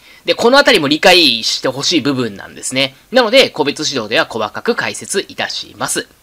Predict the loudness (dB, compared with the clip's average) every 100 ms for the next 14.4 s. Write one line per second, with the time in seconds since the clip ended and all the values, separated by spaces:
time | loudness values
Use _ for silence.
0 | -20 -20 _ -4 -4 0 0 2 0 2
1 | 2 -2 -4 -4 -6 -4 -4 -4 -2 2
2 | 2 2 -2 -4 -6 -6 -6 -6 -4 -4
3 | -4 -4 -8 -10 -4 -2 -2 -2 -2 -2
4 | -6 -8 -6 -6 -6 -8 -6 0 0 0
5 | _ -20 _ _ -10 -4 0 2 2 -2
6 | 0 2 2 2 2 2 0 -2 -2 -2
7 | -4 0 0 0 0 0 0 -4 _ _
8 | -6 -2 -2 2 2 2 2 2 2 -2
9 | 0 2 4 2 2 -2 -2 -4 0 0
10 | 0 -4 0 0 2 0 2 2 0 -2
11 | 0 0 -4 2 2 0 -8 0 0 -2
12 | -10 -14 _ _ _ -20 -20 -10 -6 4
13 | 4 4 0 -2 0 -2 -2 -4 -2 -2
14 | -2 0 -2 -2